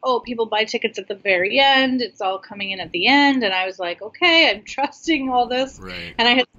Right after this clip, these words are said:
Speaker 1: and, and it wasn't, like, random people. It was, like, people who run events and produce them. Like, they all say, said it to me. So I was like, "Okay, it's coming in at the end." And, you know, and I was also working on a lot of different, you know, initiatives. So I don't, like,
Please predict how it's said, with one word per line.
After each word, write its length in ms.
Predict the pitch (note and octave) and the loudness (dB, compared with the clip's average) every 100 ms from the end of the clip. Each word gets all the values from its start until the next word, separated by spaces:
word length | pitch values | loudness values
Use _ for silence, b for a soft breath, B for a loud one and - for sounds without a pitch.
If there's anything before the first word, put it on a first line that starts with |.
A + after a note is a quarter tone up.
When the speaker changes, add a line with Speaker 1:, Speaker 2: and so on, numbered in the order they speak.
| - C4+ | -2 0
Speaker 1:
and, 180 | B3+ | 2
and 120 | C4 C4 | 2 2
it 60 | |
wasn't, 300 | C#4+ D#4+ F4 | 2 2 0
like, 240 | B3+ A3+ - | -2 -2 -4
random 600 | A3+ G#3+ A3 A3+ G#3+ G3 | -8 -4 -4 -4 -8 -10
people. 400 | - A#3 G3 E3 | -8 -8 -4 -2
It 100 | E3+ | -2
was, 140 | G3+ G#3 | -4 -2
like, 160 | G3+ | -4
people 280 | - - G#3 | -4 -4 -2
who 320 | G#3+ G3 F#3+ - B B A3 | 4 4 4 0 B B 2
run 260 | G#3+ G3 | 4 4
events 560 | F#3+ G3 F#3 F#3 F#3 - | 0 0 0 -2 -8 -14
and 220 | G3 G3 | -14 -10
produce 380 | G3+ F#3 F#3 - | -8 -4 -4 -4
them. 180 | F#3+ F#3+ | -4 -2
Like, 340 | F3+ F3+ - | -2 -2 0
they 120 | F#3+ | 4
all 160 | F3+ F#3 | 6 4
say, 380 | - D4 - - | 2 0 0 -4
said 260 | - A3+ G#3+ | -8 -2 0
it 80 | E3+ | -2
to 100 | F#3+ | -10
me. 140 | F3 | -10
So 160 | F3 G3+ | -8 -6
I 40 | G3 | -6
was 160 | G3 | -6
like, 120 | F#3 A#3+ | -8 -6
"Okay, 440 | A#3 D#4 - - - | 2 4 4 2 -12
it's 400 | - - - - | -10 -10 -10 -10
coming 260 | - B3+ C4 | 0 4 6
in 80 | C4+ | 4
at 80 | C4+ | 4
the 140 | B3 | 2
end." 360 | A#3 A#3 A#3 G#3+ | 2 0 -2 0
And, 360 | F3 F3+ E3+ | -2 -2 -8
you 80 | G3 | -4
know, 80 | F#3 | -2
and 180 | F3+ A3+ | 0 2
I 100 | E4 | 2
was 180 | F#4 C4+ | 2 2
also 280 | A3+ A#3 | -2 -4
working 360 | G#3 G#3+ A3+ G3+ | -6 -8 -10 -12
on 120 | G3 | -10
a 60 | F#3 | -6
lot 220 | F#3 F#3 | -2 -2
of 60 | F3+ | -2
different, 500 | G3+ - F#3+ E3 - b b b _ - | -6 -10 -12 -12 -16 b b b _ -6
you 100 | A3+ | -6
know, 100 | F#3 | -4
initiatives. 540 | G#3 C4 - E3 D#3 | -6 -6 -4 -8 -8
So 100 | - | 0
I 60 | C#4+ | 2
don't, 280 | F4+ F#4+ C#4 | 2 -2 0
like, 400 | C#4 C#4+ - - | 0 0 -4 -20